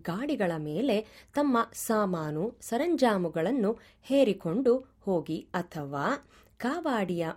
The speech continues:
ಮೂಲಕ ಹೊತ್ತುಕೊಂಡು ಹೋಗಿ ಊರ ಚಾವಡಿ, ಧರ್ಮಶಾಲೆ, ಗುಡಿ ಗುಂಡಾರ ಇಲ್ಲವೇ ಊರ ಹೊರಗೆ ತಮ್ಮದೇ ಆದ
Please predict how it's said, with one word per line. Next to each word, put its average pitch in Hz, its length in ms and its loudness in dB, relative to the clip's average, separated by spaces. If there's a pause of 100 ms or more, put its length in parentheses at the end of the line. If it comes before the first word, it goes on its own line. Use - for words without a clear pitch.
ಮೂಲಕ 175 380 -2 (500)
ಹೊತ್ತುಕೊಂಡು 208 680 0
ಹೋಗಿ 165 420 0 (320)
ಊರ 370 200 4 (220)
ಚಾವಡಿ, 170 560 0 (260)
ಧರ್ಮಶಾಲೆ, 165 840 -2 (300)
ಗುಡಿ 254 360 0 (220)
ಗುಂಡಾರ 170 520 0 (600)
ಇಲ್ಲವೇ 220 440 4 (360)
ಊರ 330 280 0
ಹೊರಗೆ 190 460 0 (280)
ತಮ್ಮದೇ 190 460 2 (160)
ಆದ 151 240 -2